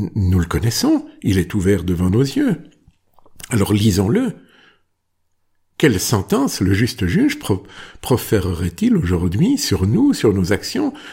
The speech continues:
pas seulement sur nos actions individuelles, mais sur le fruit que nous portons,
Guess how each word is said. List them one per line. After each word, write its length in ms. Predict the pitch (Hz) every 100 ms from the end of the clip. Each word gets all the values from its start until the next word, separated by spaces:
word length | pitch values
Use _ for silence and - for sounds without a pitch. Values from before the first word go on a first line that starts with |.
| -
pas 80 | 135
seulement 340 | - 117 120
sur 220 | 107 113
nos 180 | 98 92
actions 340 | 95 - 98
individuelles, 640 | 90 87 87 92 101 135 175 - - -
mais 80 | 101
sur 220 | - 87
le 80 | 87
fruit 300 | - - 95
que 80 | 92
nous 80 |
portons, 560 | 85 82 - 139 240